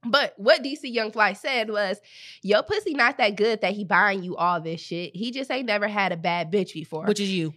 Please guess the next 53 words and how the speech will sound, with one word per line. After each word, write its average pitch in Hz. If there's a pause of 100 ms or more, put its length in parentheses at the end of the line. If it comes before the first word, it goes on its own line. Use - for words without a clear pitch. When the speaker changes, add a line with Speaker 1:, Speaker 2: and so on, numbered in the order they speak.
Speaker 1:
And 226
he 285
posted 370
that 320
tweet 262
on 226
Instagram 196
and 185
commented 240
by 196
saying, 180
"He, 202 (200)
he 285
trying 415
to 330
keep -
you 233
from 220
the 175
next, 190
so -
pipe 247
down. 185
Speaker 2:
Which 202
Speaker 1:
Shut 254
Speaker 2:
is -
you. 202
Speaker 1:
that, 247 (260)
shut -
that 285
shit." 220 (420)
Oh, 175 (280)
that, 240 (480)
oh, 262
this 254
is 247
what 208
he's 190
saying. 180
He's 294
saying 262 (160)
he 214
trying 269
to 285
keep 240
you 226
from 202
the 180
next, 202
so 165
pipe 240
down, 226
sir. 214